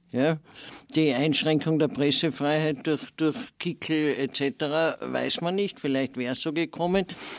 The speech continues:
Aber dass ein großer Druck weg ist und eine große Erleichterung, das,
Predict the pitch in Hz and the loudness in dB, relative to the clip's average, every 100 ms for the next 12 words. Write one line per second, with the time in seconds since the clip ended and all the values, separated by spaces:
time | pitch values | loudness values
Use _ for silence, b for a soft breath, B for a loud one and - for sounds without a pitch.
0 | 147 - 151 147 165 143 143 131 175 208 | -10 -2 2 2 2 4 2 4 4 4
1 | 156 139 151 247 - 139 156 139 147 127 | 2 0 4 4 2 0 2 2 0 2
2 | 143 131 123 127 160 - 117 120 127 170 | 2 2 0 0 0 2 0 0 -2 -4
3 | - 139 131 131 B 175 175 - 143 135 | -4 0 2 2 B -12 -12 -4 -2 -2